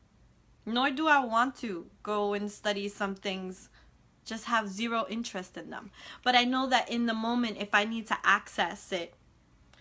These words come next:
or get some information around, is this true or not? Is this really what's happening or not? I can tap into this bad boy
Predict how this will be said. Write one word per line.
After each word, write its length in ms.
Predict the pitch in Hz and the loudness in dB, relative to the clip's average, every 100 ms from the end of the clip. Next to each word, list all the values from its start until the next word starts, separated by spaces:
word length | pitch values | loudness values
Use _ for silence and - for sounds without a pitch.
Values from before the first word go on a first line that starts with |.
| - - | -20 -4
or 200 | 220 214 | -2 0
get 280 | 208 233 | 0 0
some 260 | - 247 233 | 2 0 2
information 920 | 233 214 208 202 208 226 - 196 175 | -2 -4 -2 0 2 0 -2 -4 -4
around, 380 | 180 185 185 196 | -2 0 0 0
is 160 | 208 | -2
this 260 | 190 214 - | -2 -4 -4
true 440 | - - 277 170 - _ _ - _ _ - | -4 0 0 -2 -6 _ _ -20 _ _ 0
or 160 | 208 | 2
not? 500 | 208 226 214 143 - - _ _ - - | 2 4 4 2 -4 -20 _ _ -20 -8
Is 220 | - 214 | -6 -4
this 360 | 202 233 226 - - - - | 0 -2 -2 -10 -18 -16 -4
really 400 | 208 285 269 240 | 0 2 2 0
what's 260 | 214 208 | -2 -2
happening 580 | - 233 240 202 196 185 | 2 2 2 -4 -4 -6
or 140 | - 202 | -2 0
not? 420 | 208 226 190 - _ - - - | 2 4 4 0 _ -20 -20 -4
I 140 | - 214 | 0 0
can 300 | - 226 208 - _ - | 0 -4 -6 -10 _ -6
tap 340 | 269 254 254 | 2 2 2
into 340 | 254 240 220 | -2 -2 -2
this 340 | 196 185 269 294 | -2 0 -2 -2
bad 400 | 202 202 185 185 | 0 4 4 2
boy 380 | 185 175 180 | -2 -4 -4